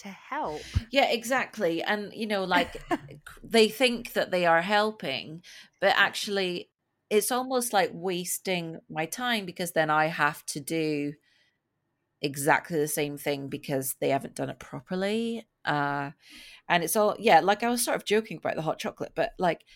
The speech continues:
Speaker 2: <laughs> he knows that if he doesn't do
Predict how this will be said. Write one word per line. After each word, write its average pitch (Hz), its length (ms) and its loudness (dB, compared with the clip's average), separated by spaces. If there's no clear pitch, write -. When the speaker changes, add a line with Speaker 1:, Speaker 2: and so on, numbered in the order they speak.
Speaker 2:
<laughs> - 680 0
he 240 200 0
knows 185 520 6
that - 180 2
if 175 160 0
he 196 120 -4
doesn't 185 300 -2
do 165 420 0